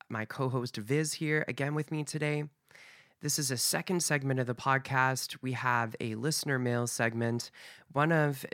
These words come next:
the, uh, subreddit users from the Final Fantasy seven Remake page, uh, sent me a, an email question. Um, and the question is, people have been speculating about what the open world aspect will be like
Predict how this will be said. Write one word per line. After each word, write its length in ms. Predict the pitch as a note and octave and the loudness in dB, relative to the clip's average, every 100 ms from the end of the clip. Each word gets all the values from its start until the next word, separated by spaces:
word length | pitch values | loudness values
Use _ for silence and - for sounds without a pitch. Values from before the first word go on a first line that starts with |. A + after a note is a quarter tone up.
| A2+ | -6
the, 420 | B2+ B2 A#2+ A#2+ - | -2 0 0 0 -2
uh, 200 | A#2 A2+ | -2 -2
subreddit 520 | A#2 - D3+ D3+ C#3 | -2 0 2 2 0
users 400 | B2 B2+ B2 B2 | -2 -2 -2 -2
from 140 | - A#2+ | -2 -2
the 80 | |
Final 240 | A#2 C3 B2+ | 0 0 0
Fantasy 360 | B2+ A#2+ - | 0 -2 -2
seven 300 | A#2 A#2 A2+ | -2 -2 -2
Remake 440 | A2 C#3 C#3+ C#3 - | -2 0 2 0 -4
page, 580 | - C3 C3 B2+ - - - - - | -4 -2 -2 -4 -6 -8 -18 -20 -6
uh, 320 | B2+ A2+ A2+ C3 | 0 2 0 0
sent 420 | - C#3+ C3+ - | 0 0 0 -2
me 460 | A#2+ A#2 A2+ A2+ - - | 0 0 0 -2 -6 -6
a, 360 | A2 G#2+ G#2+ - | -4 -2 -4 -6
an 200 | - G#2+ | -6 -4
email 400 | A2+ B2 D3 D#3+ | -2 -2 0 -2
question. 600 | E3 - - - F#3 F#3+ F3+ - - - _ - | -4 -4 -4 -4 -2 -4 -6 -12 -18 -20 _ -6
Um, 540 | A2+ A2+ A2 A2+ A2+ - | -4 -2 -4 -6 -8 -6
and 260 | C3+ C3+ B2+ | -4 -2 -4
the 60 | |
question 340 | - E3+ - D3 | -4 -4 -2 -2
is, 420 | D#3+ D3+ D3+ - - - _ | 0 2 0 -4 -12 -20 _
people 360 | - E3+ F3 F3+ | -6 -4 -2 -2
have 280 | D3 D#3 C#3 | -2 -2 0
been 160 | C3+ | -2
speculating 680 | C3 - E3 E3+ D#3 D3 D3 | -2 -4 -6 -2 0 0 0
about 420 | - C3 C3+ - - | -2 0 0 0 -2
what 180 | E3 | -4
the 160 | - E3+ | -4 -4
open 320 | C3+ C3 B2+ | -4 -2 -4
world 240 | B2 A#2+ A#2+ | -2 -2 -4
aspect 580 | - C#3+ - - B2+ - | -4 -4 -2 -2 -4 -4
will 120 | B2 | -6
be 160 | A#2 B2 | -2 -2
like 420 | A#2+ A#2 A#2 - | 2 2 0 -6